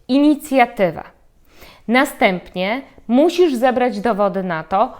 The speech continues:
że utrudnia proces podziału majątku. Dlaczego? Dlatego, że taka sytuacja, e, daje Ci prawo do wniesienia ob-, e, roszczenia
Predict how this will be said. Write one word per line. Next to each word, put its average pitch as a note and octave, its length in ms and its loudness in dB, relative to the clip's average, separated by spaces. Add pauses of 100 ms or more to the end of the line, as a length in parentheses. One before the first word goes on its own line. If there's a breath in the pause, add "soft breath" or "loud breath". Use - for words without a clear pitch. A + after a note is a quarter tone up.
(160 loud breath)
że C4 380 2 (120)
utrudnia B3+ 880 0 (160)
proces A#3+ 640 -2 (140)
podziału G3 560 2 (340 loud breath)
majątku. F#3 760 -4 (1900 soft breath)
Dlaczego? A#3+ 540 0 (120)
Dlatego, D#4+ 540 2
że C4 340 4 (300)
taka E4+ 280 2
sytuacja, G#3 1000 -4 (600 soft breath)
e, A3 200 2
daje E4 460 6
Ci C4+ 160 -8
prawo F#3+ 720 -2
do A#3+ 520 6 (220)
wniesienia D4+ 840 0
ob-, G3+ 460 0
e, A3+ 440 6
roszczenia C#4 600 -2